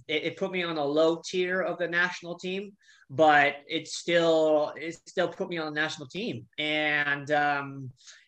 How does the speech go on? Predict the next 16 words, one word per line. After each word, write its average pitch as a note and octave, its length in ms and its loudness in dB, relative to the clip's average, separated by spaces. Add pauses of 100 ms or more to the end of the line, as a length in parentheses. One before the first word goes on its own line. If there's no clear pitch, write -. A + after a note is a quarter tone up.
you D#3 80 -2
know, D3+ 180 2
it's, D3+ 220 2
it's, - 320 -6
it's, - 400 -6
is, - 520 -6
you D#3+ 80 -8
know, D#3 60 -4
my D#3 140 2
performance F#3 580 -2
was D3+ 260 -2
definitely F3 600 0
nowhere E3 320 2
near D#3+ 180 -4
my D3+ 140 -2
best, D3 460 -2